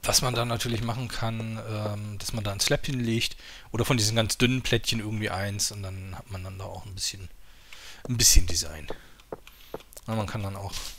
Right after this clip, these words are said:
bis an die Ecken gehen und steht man auch in der Ecke ein bisschen höher. Ich habe natürlich, doch, hier habe ich ja Slabs dabei. Hier, also, dass man dann hier auch so ein bisschen raufgehen kann zum Runterschießen. Was man dann tatsächlich noch machen sollte, wäre nämlich, ähm,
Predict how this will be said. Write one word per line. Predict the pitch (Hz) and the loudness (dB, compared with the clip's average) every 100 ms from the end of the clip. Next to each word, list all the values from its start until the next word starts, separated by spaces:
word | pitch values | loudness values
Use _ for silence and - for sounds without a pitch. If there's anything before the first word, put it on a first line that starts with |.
| - - - - - - - - - | -8 -8 -8 -6 -6 -6 -8 -8 -4
bis | 113 | 0
an | 110 | 0
die | 107 | 0
Ecken | 131 139 | 0 0
gehen | 117 117 123 | 6 6 6
und | 113 110 110 107 | 2 -2 -4 -4
steht | - 127 113 | 2 4 4
man | 120 | 0
auch | 110 117 | 0 -4
in | 113 | -2
der | 107 | -2
Ecke | 143 135 | 2 2
ein | |
bisschen | 113 - 101 | 4 4 2
höher. | 117 139 156 156 - - - - - - - - | 2 4 4 2 -6 -20 -20 -20 -20 -20 -20 -16
Ich | - | -10
habe | 107 | -8
natürlich, | 104 - 104 - - - | -6 -6 -4 -2 -4 -4
doch, | 117 | -6
hier | - | -8
habe | 113 | -10
ich | |
ja | - | -8
Slabs | - 98 - | -6 -2 -2
dabei. | 110 110 180 - - - - - - - - - - - - - - - - - - - - | -2 -8 -10 -14 -18 -20 -20 -20 -20 -20 -20 -20 -20 -20 -20 -20 -20 -20 -20 -20 -10 -8 -6
Hier, | 87 90 - | -8 -8 -10
also, | 82 90 85 - 90 - | -10 -10 -12 -12 -10 -6
dass | 101 | -2
man | 101 | -2
dann | 90 87 | -4 -4
hier | 110 | -4
auch | |
so | 101 | -4
ein | |
bisschen | 92 - 95 | 0 0 0
raufgehen | 95 110 - 107 101 | -4 -6 -6 -4 -2
kann | 95 110 101 | -4 -6 -6
zum | 104 | -6
Runterschießen. | 98 113 113 - 107 117 110 - - - - - | -6 -4 -2 -4 -6 -6 -8 -6 -4 -4 -6 -6
Was | - 131 - | 6 8 8
man | 143 | 6
dann | 123 | 6
tatsächlich | 123 135 - 113 123 | 6 4 4 2 0
noch | 131 113 | -2 0
machen | 120 123 120 | 2 0 -2
sollte, | 110 104 107 120 127 131 139 - - 139 127 113 | -2 0 0 2 2 2 2 0 4 4 2 2
wäre | 113 127 131 151 | 4 6 4 4
nämlich, | 135 139 139 131 135 - - 113 | 2 0 0 -2 0 -2 -2 -2
ähm, | 120 120 120 | -4 -4 -6